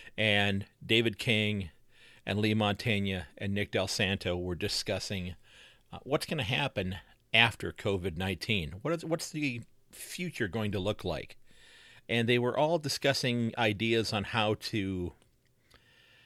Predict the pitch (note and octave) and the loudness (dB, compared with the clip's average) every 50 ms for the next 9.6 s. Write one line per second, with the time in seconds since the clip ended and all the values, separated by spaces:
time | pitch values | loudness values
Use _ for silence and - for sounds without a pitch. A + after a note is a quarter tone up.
0 | _ _ _ - A2 A#2 G#2+ - A#2 F2+ A2+ A2 G#2+ G#2 G#2+ G2+ F#2 F2 - - | _ _ _ 4 4 4 4 4 -2 0 2 2 2 2 0 -2 -2 -2 -2 0
1 | - C#3+ C#3+ C#3 C#3 C3+ C3+ C3+ C3 - - - - - - A#2+ G#2+ G#2 G2+ G2+ | 4 4 6 6 6 4 2 0 -4 -6 -12 -18 -14 -6 -4 -2 0 0 0 0
2 | - F#2+ F#2 G#2+ G2+ F#2+ F2 - - - - - C3+ C3+ - C#3+ A#2+ A#2+ B2+ A#2+ | 0 -4 -4 -2 -2 -2 -4 -4 -4 -4 0 0 0 0 2 -2 0 2 2 2
3 | B2 A2 - - _ _ _ _ _ _ _ _ _ _ _ _ _ _ _ _ | 2 2 0 -4 _ _ _ _ _ _ _ _ _ _ _ _ _ _ _ _
4 | - _ _ _ _ _ _ _ - A#2+ B2 - - C3+ B2 A#2 - A#2 - - | -20 _ _ _ _ _ _ _ -2 0 0 0 0 0 0 0 -2 -6 -8 -2
5 | - B2 A#2 A2+ A2 G#2+ G#2 - _ _ _ _ _ _ _ _ _ _ - C3 | 0 0 0 0 -2 -4 -6 -10 _ _ _ _ _ _ _ _ _ _ -4 -4
6 | B2+ G2+ D3 C#3 D3+ D#3 C#3+ B2 A2+ A2+ A2+ A2+ A2+ A2+ A2+ A2+ A2+ G#2+ F#2 - | 0 2 2 2 2 2 2 2 4 4 4 4 4 4 4 2 2 0 -4 -8
7 | - - - - - _ _ - A#3+ D3+ G2+ G2 G2 F2+ F#2 F#2 F#2+ G2 F#2+ - | -12 -20 -20 -20 -20 _ _ -16 -10 -4 0 2 2 4 2 2 0 -2 -2 -4
8 | - - _ _ - - G#2 A2+ C3 C#3 B2+ A2 F#2 D#2+ C#2 - _ _ - - | -4 -6 _ _ -10 -2 2 4 4 4 4 0 -2 -2 -6 -8 _ _ -8 -6
9 | A#2+ F3+ E3+ C3 D3 D#3+ F#3 G3 C#3+ - - - - | -2 -2 0 0 0 0 0 0 0 -2 -6 -10 -16